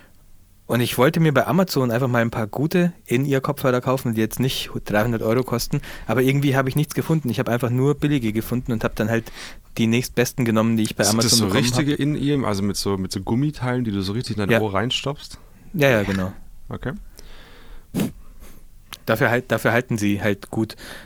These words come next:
Speaker 1: Ähm, und ich hab keine Ahnung, was das für eine Marke ist. Die, also die haben, glaub ich, zwölf Euro oder so gekostet. Ich wollte, ich wollte tatsächlich ein bisschen mehr Geld ausgeben, aber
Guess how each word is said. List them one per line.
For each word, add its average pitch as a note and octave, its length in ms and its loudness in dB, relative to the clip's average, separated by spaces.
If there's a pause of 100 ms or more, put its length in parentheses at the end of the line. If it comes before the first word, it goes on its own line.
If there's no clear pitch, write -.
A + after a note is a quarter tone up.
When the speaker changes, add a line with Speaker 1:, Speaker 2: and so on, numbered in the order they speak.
(200)
Speaker 1:
Ähm, G#2+ 520 0
und A2+ 80 -2
ich A#2 140 -2
hab - 140 -4
keine D3+ 320 2
Ahnung, C3+ 200 0
was B2 120 -6
das C3 140 -4
für - 80 -4
eine A2+ 100 0
Marke B2 280 -2
ist. - 300 -6 (440)
Die, A#2+ 180 -2 (140)
also A#2 180 -4
die A#2 100 0
haben, B2+ 100 2
glaub A#2+ 140 2
ich, A2 80 -2
zwölf B2 260 2
Euro A#2 240 4
oder G2+ 140 2
so G2+ 120 -2
gekostet. G2+ 420 -2
Ich G#2 100 -2
wollte, C3 300 2
ich - 140 -4
wollte C3+ 280 4
tatsächlich A#2 440 -2
ein A2+ 100 0
bisschen A#2+ 280 0
mehr A2 160 2
Geld A2+ 240 0
ausgeben, A#2+ 540 0
aber A2 280 0